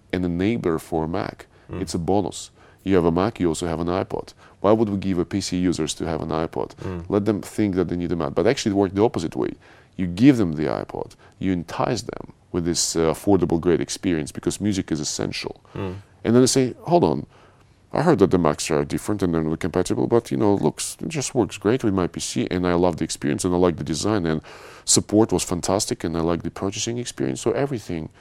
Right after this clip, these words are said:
Speaker 2: Mm.
Speaker 1: around my Apple is great. So why don't I give a try and have a Mac?" So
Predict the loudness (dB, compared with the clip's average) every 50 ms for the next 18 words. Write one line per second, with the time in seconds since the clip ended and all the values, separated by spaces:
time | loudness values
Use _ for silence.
0 | -20 -16 -10 -8 -6 -4 -2 0 2 2 4 4 2 0 0 -4 -8 -14 _ -20
1 | -20 _ _ _ _ _ -4 -2 0 2 2 2 0 0 -2 -2 -2 -2 -2 -2
2 | -2 -4 -8 -14 -20 -20 -20 -20 -20 _ _ _ _ 0 2 2 2 2 0 -2
3 | -4 -2 0 0 0 0 -2 -8 -16 _ _ _ _ -4 2 6 6 8 8 8
4 | 8 6 6 4 2 0 2 2 2 0 0 -4 -4 -4 -2 -2 -2 -2 -4 -4
5 | -4 -4 -4 -4 -6 -6 -4 -4 -4 -4 -6 -6 -10 -18 _ _ _ -20 -20 -20
6 | -20 -20 -20 _ _ _ _ -8 0 4 8 10 10 12 12 10 10